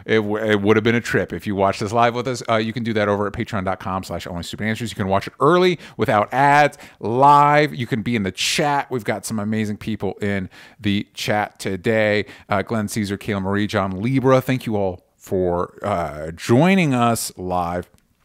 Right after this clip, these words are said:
Of course, if you go on iTunes, you can give us five-star reviews, please and thank you. We need those to survive. Please do it. And, uh, as we've mentioned before, I'll read anything you write in there. You can shit all over this show, but if it's five-star reviews, I'll read it. Uh,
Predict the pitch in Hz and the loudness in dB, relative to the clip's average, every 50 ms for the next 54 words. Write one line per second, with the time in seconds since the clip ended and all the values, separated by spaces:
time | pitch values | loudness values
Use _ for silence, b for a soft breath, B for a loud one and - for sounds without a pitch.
0 | _ _ - - - 151 127 - - 120 101 - 117 90 101 101 - 107 98 90 | _ _ -20 -6 -4 -4 -2 0 0 0 0 -2 -6 -8 -8 -4 -2 0 0 0
1 | 90 92 90 98 101 - - 110 - - 98 92 92 92 90 - - 95 90 92 | -2 -4 -4 -6 -6 -4 -6 -8 -6 -6 -6 -6 -6 -6 -6 -4 -4 -2 -2 -2
2 | - - - 90 90 87 90 - 98 101 87 104 107 113 110 - - - 104 92 | -4 -4 -4 -2 -2 -2 -2 -4 -6 -6 -4 -2 -2 -2 -2 -4 -6 -8 -6 -6
3 | 92 90 90 110 113 113 - 113 110 101 98 95 98 98 104 95 104 104 107 - | -6 -4 -4 -4 -4 -4 -4 -4 -2 -2 -2 -2 -2 -2 -2 0 0 -2 -2 -4
4 | - 113 107 - 117 110 123 131 135 131 127 123 123 123 123 120 120 - - - | -6 -10 -8 -6 -2 0 2 2 4 4 4 4 2 2 0 -2 -4 -6 -6 -6
5 | 127 123 123 120 135 143 143 139 139 139 - B B B B B - 135 135 135 | -6 -6 -4 -2 0 2 4 4 4 2 0 B B B B B 2 4 4 4
6 | 127 131 127 127 135 - 131 120 104 120 113 110 117 110 - 104 92 95 123 123 | 6 6 6 6 6 4 2 0 0 -2 -4 -4 -6 -6 -6 -10 -8 -6 -4 -4
7 | 117 104 B B B B B 107 - 120 143 151 156 151 139 147 147 147 147 139 | -4 -4 B B B B B -14 -10 -10 -8 -6 -6 -6 -6 -6 -8 -8 -10 -12
8 | - 151 147 139 143 131 139 139 147 143 143 135 123 113 101 90 85 - b b | -12 -10 -10 -10 -6 -6 -4 -4 -4 -6 -6 -6 -6 -6 -8 -8 -10 -14 b b
9 | b b b b - 131 - - 147 - - - 156 151 147 139 135 139 143 139 | b b b b -14 -8 -6 -4 -4 -4 -4 -4 -2 -2 -2 -2 -2 -2 -2 -2
10 | 139 135 143 131 - - 147 135 139 120 123 120 117 117 117 - - 143 139 139 | -4 -4 -4 -4 -2 -2 0 0 0 0 0 -2 -2 -2 -6 -6 -4 -2 -2 -2
11 | 135 - 151 147 147 151 151 170 175 165 156 151 156 160 180 185 180 175 180 160 | 0 -2 -2 -2 -2 -2 -2 -2 0 2 2 2 2 2 0 0 0 0 -2 -2
12 | - - 156 147 143 135 135 120 | 2 4 6 6 8 6 4 2